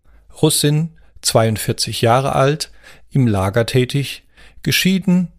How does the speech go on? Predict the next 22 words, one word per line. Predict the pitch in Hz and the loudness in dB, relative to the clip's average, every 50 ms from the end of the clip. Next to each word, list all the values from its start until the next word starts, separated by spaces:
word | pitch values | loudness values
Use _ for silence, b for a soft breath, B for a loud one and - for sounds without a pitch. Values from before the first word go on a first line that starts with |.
| _ _ _ _ | _ _ _ _
zwei | - - - 113 123 | -2 0 0 0 0
Kinder. | - - - 113 101 90 92 87 85 - - - - - - - - _ _ _ _ _ _ - _ _ _ _ _ _ | -2 -2 -2 -2 -2 -2 -4 -6 -8 -12 -16 -20 -20 -20 -20 -20 -20 _ _ _ _ _ _ -20 _ _ _ _ _ _
Macht | - - 151 - - - | -2 0 0 0 0 0
schon | 175 180 160 | 0 0 2
seit | 156 156 143 - | 0 0 -2 -2
vielen | - - 185 185 170 143 117 | -4 -2 0 0 2 2 2
Jahren | 110 110 101 101 104 113 131 135 | 2 2 2 2 0 0 -2 -2
einen | - 110 110 110 101 - | -2 -2 -2 -2 -4 -2
guten | - 156 156 - - 107 | -2 -2 -2 -2 -4 -4
Job, | 92 - 143 156 160 - B B B B B B B _ | 0 2 2 2 2 0 B B B B B B B _
wirkt | 143 160 185 180 - - - | 2 2 2 2 -2 -6 -6
aber | 123 107 117 - | -4 -2 -2 0
immer | 151 151 165 160 135 | 0 2 2 2 2
sehr | 113 127 139 156 156 | 2 2 0 0 0
verschlossen | - 180 185 - - - 113 117 - - 135 135 - | -2 -2 -2 -2 -2 -2 0 0 0 -2 -2 -4 -4
und | - 107 - | -4 -4 -4
schämt | - - 120 113 117 131 127 | -2 0 0 0 0 0 -2
sich | - - 156 131 - - | -2 -2 -2 -4 -6 -6
für | - 135 | -6 -6
ihr | 113 120 110 110 | -4 -2 -2 -2
gebrochenes | 104 131 - 92 90 87 - - 110 110 - - | -2 -2 -2 -2 -4 -4 -2 -2 -4 -4 -2 -2
Deutsch. | - 131 123 107 87 - - - | 0 0 0 0 -2 -4 -8 -10